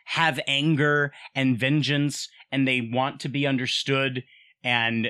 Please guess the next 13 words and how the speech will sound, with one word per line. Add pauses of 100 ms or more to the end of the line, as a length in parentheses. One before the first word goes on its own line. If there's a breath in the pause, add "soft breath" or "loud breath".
they're
not
gonna
stop
until
someone
helps
them. (1300 soft breath)
It's
kind
of
like
an